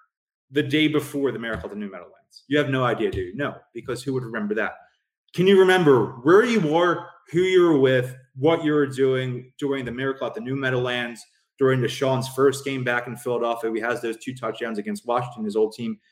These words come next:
If you can remember all those things, Deshaun Jackson is the personification of a flashbulb memory for Philadelphia Eagles fans. Deshaun has given me so many memories. And again, his first tenure here ended in a murky terms. Second tenure here,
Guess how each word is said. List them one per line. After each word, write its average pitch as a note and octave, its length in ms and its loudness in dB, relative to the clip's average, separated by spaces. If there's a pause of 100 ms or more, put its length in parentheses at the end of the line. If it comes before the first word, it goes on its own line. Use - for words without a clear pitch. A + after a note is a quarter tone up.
(200)
If - 120 -6
you D#3+ 80 6
can E3 120 4
remember D3 300 6
all C3+ 280 4
those A2+ 300 2
things, G#2+ 400 -2 (240)
Deshaun D3+ 340 2
Jackson B2+ 400 2
is A2 140 -4
the - 80 -2
personification C3 1160 -2 (200)
of A#2+ 140 -6
a A#2+ 40 -6
flashbulb B2+ 680 0
memory G#2+ 360 -2 (260)
for A#2 100 -8
Philadelphia A2 520 0
Eagles F#2+ 300 -8
fans. - 440 -20 (200)
Deshaun C#3+ 240 2
has C3 120 0
given C3 120 4
me A2+ 80 -2
so D#3 160 0
many E3 160 2
memories. B2 560 -2 (440)
And A2 380 0
again, A#2+ 280 0
his G#2 120 -4
first C3 340 2
tenure C3 220 -2
here B2 280 2
ended A#2+ 240 -2
in A2 120 -2
a G#2+ 60 -2
murky A2 320 -2
terms. A#2+ 480 -6 (380)
Second C3 340 0
tenure B2+ 240 0
here, A2+ 460 2